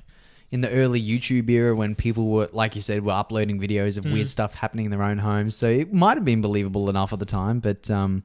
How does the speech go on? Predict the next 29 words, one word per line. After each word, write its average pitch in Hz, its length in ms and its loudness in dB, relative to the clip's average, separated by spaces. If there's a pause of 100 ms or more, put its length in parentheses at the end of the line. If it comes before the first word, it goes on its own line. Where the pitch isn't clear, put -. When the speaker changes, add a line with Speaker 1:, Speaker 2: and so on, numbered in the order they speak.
(480)
Speaker 1:
what - 140 2
I - 60 2
like 202 220 4
about 160 240 4
this 139 200 4
too, 120 400 4
uh, 113 260 6
in, 131 280 2 (100)
in 135 220 4
contrast 123 680 -2
to 117 80 0
the 110 60 2
Blair 104 200 2
Witch - 160 -6
Project, 104 380 -2
is 107 680 2 (180)
they 113 220 2
have, 127 400 0
like, 208 220 -2
the 160 60 -2
timestamp 151 680 -4
in 196 60 -2
the 156 80 -6
corner 139 320 -2
of 131 200 -4
the, 123 200 0
the 120 140 -4
footage, 156 400 0
and 113 240 4